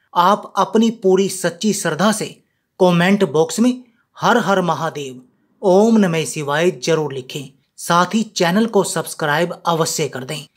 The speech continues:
हे लक्ष्मी माँ, जो भी इस चैनल को सब्सक्राइब करे और इस वीडियो को लाइक करे, उसके घर में कभी भी धन की कमी ना रहे,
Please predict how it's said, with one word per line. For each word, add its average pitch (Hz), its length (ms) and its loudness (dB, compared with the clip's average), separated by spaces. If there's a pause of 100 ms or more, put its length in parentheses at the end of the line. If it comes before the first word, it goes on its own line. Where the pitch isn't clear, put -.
(180)
हे 190 180 4
लक्ष्मी 214 420 2
माँ, 143 320 -6 (220)
जो 165 320 2
भी - 280 -6 (380)
इस - 320 -2
चैनल 185 340 2
को 202 180 2
सब्सक्राइब 160 600 -2
करे 226 280 0 (220)
और 196 140 4
इस 214 180 -2
वीडियो 175 460 2
को 196 160 2
लाइक 151 440 -2
करे, 131 300 -4 (420)
उसके 180 400 2
घर 165 240 -2
में 247 200 2 (300)
कभी 185 260 4
भी 160 280 -2 (300)
धन 160 360 2
की 226 160 0
कमी 170 360 -2
ना 147 220 -4
रहे, 143 240 -10